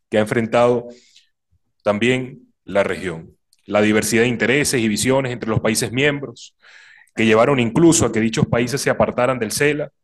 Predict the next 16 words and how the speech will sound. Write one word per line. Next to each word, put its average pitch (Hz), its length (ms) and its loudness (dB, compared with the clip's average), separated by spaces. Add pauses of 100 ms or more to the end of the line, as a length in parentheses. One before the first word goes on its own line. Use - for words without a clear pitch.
(400)
Por 110 160 2
ello, 165 460 -2 (220)
nos 95 140 -2
complace 143 800 -2
ver 139 220 0
aquí, 131 520 -2
nuevamente 123 560 0
de 107 80 4
forma 123 320 0
presencial, 120 680 -2 (560)
al 92 140 -6
embajador 104 640 2
hermano 117 420 -2
de 120 60 0
la 107 80 0
República 120 640 -2